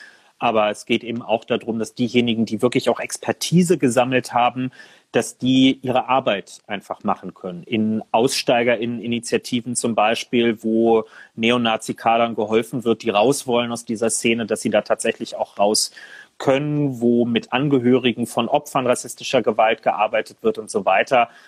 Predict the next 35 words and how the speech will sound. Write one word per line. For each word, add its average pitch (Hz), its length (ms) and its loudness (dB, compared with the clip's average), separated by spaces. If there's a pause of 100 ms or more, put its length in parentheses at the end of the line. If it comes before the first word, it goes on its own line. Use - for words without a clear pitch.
Das - 80 -16
ist - 40 -6
ja 123 120 0
einer 113 200 0
der 110 140 0
Gründe, 113 340 -2
weshalb - 400 -2
wir, 107 460 4
ähm, 107 540 -2
mit 117 200 -4
diesem 113 220 0
ganzen 107 280 0
Gesetzespaket 107 760 -2
auch 101 80 -6
dafür - 260 -2
sorgen 107 400 2
wollen, 110 280 2 (340)
dass - 240 -2
etablierte 131 580 0
Initiativen, 113 800 -4
die 98 100 -4
seit 104 300 0
Jahren 120 340 2
eine 110 140 -4
bombastisch 113 760 -4
gute 120 300 -4
Arbeit 117 420 0
in 123 160 -14
diesen 110 240 -10
Feldern 113 480 -4
machen, 120 380 -6
ohne 120 360 -2 (280)
deren 120 340 0
Wissen 131 340 -2
wir 113 280 2